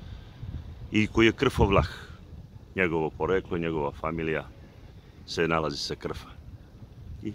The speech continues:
i on je pogračen koji svi ostali. Glavna mantra njegova je navodno da je sve nastalo od Grka. Amebe pa do danas. I sve redom tako u krug.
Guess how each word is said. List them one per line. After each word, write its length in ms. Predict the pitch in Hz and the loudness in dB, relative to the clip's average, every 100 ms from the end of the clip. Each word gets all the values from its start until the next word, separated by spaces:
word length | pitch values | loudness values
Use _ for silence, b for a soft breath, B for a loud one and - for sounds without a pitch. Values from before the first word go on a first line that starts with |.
| 101 | 4
i 120 | 117 | 8
on 180 | 113 90 | 8 6
je 80 | |
pogračen 540 | 71 85 82 82 - 73 | 2 0 0 0 -2 -8
koji 200 | - 78 | -4 -4
svi 220 | - 80 | -2 0
ostali. 360 | 73 - 65 - - - B B B B - - | 0 -2 -8 -10 -12 -14 B B B B -10 4
Glavna 440 | 107 107 87 78 | 8 10 8 2
mantra 420 | 78 90 85 82 | 2 2 0 -4
njegova 440 | 76 82 82 85 82 | -4 -2 -2 0 0
je 120 | 78 | 0
navodno 380 | 76 76 76 76 | -2 -2 -2 -4
da 80 | 78 | -4
je 80 | |
sve 220 | 76 98 80 | -2 0 2
nastalo 380 | 73 - 73 | 0 -2 -2
od 100 | 71 | -2
Grka. 260 | 71 - - - - - - - | -2 -6 -8 -18 -20 -20 -20 -8
Amebe 520 | 78 80 95 104 95 87 - - - | -2 2 4 4 4 2 -2 -14 -4
pa 80 | 80 | -2
do 100 | 80 | 0
danas. 460 | 76 69 - - - - - - B B B | -2 -2 -8 -12 -14 -20 -20 -20 B B B
I 100 | 147 | 0
sve 240 | - 170 143 | 4 8 10
redom 300 | 117 85 73 | 10 6 0
tako 300 | 85 - 76 | -2 -4 -6
u 40 | |
krug. 220 | - 69 | -6 -8